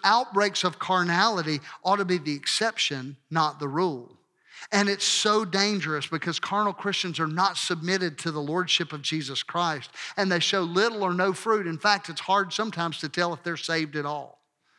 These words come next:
And maybe, just maybe, it's because they come into the next word. We're gonna call them cultural Christians.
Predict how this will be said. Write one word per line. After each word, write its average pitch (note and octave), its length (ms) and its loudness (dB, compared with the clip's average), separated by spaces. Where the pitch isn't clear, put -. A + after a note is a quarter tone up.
And F3+ 160 2
maybe, G#3+ 420 2
just F#3+ 300 0
maybe, G#3 320 2
it's D#3+ 140 -4
because F3 380 -2
they E3 160 0
come F3+ 440 0
into F#3 320 -2
the D#3 240 -4
next F3+ 520 -4
word. D3+ 440 -2
We're F#3 140 2
gonna A3 160 0
call G3+ 180 0
them G3 160 -2
cultural D#3+ 520 -4
Christians. A#2 680 -6